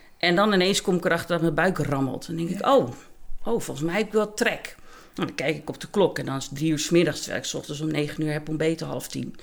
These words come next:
Speaker 2: Ja.
Speaker 1: Ja, is niet zo gek dat je wel trek hebt, zeg maar. En dat je een wegtrekker krijgt.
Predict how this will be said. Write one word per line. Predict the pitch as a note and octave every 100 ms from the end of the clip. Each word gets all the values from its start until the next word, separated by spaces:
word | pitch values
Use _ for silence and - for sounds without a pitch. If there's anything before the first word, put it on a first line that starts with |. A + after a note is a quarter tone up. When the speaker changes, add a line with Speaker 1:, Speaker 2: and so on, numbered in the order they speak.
| -
Speaker 2:
Ja. | G3+ F3 -
Speaker 1:
Ja, | - -
is | -
niet | C#3 -
zo | C3
gek | E3+ E3+
dat | E3
je | -
wel | D3+ D3
trek | E3+ D3+ -
hebt, | C#3 - -
zeg | - D3
maar. | C#3+ C3+ -
En | D3
dat | D3
je | D3+
een | C#3+
wegtrekker | D3 - C#3+ C#3 -
krijgt. | - - - -